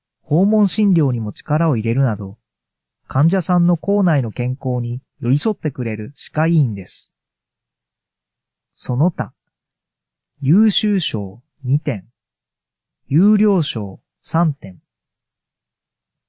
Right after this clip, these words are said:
協賛は、東京商工会議所、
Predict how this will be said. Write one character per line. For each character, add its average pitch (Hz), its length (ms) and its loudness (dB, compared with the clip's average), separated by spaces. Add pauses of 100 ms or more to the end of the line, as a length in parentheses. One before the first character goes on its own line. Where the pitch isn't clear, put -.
(320)
協 160 240 -2
賛 165 280 2
は、 147 240 0 (640)
東 180 240 0
京 202 240 0
商 185 260 -2
工 175 280 -2
会 156 260 0
議 151 140 0
所、 147 260 -4